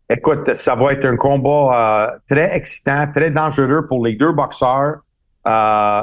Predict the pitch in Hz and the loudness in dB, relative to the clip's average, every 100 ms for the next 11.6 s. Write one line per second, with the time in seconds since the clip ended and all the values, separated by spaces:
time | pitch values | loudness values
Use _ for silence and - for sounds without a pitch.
0 | - - 107 151 156 151 147 143 127 127 | -4 -6 -2 0 2 0 0 0 -2 0
1 | 160 139 123 117 - _ _ 104 131 131 | -2 0 0 -2 -2 _ _ -2 0 0
2 | 135 - 127 113 131 - - - - 156 | -2 0 0 2 0 -2 -8 -8 -2 0
3 | 160 - 160 135 117 120 143 175 160 120 | -2 -2 0 0 0 2 2 2 2 0
4 | 98 - _ _ 127 120 131 127 120 135 | -2 -8 _ _ -2 0 0 0 0 0
5 | 147 147 120 - 151 170 208 226 - - | 0 -2 -8 -2 0 2 2 0 -6 -12
6 | _ _ _ _ 156 156 147 131 107 135 | _ _ _ _ 0 0 2 -2 0 0
7 | - 160 185 190 143 131 139 156 160 123 | 0 0 2 2 0 0 0 0 0 -4
8 | 107 98 123 151 170 175 147 123 - 127 | -8 -4 0 2 2 0 -4 -6 -2 -2
9 | 131 151 147 127 104 151 175 175 131 127 | 0 -2 -2 -4 0 2 2 0 -2 -2
10 | 135 127 135 117 127 - - 156 156 - | 0 2 2 2 0 -2 -2 0 0 -2
11 | - 143 139 127 104 90 | 0 0 2 0 0 -2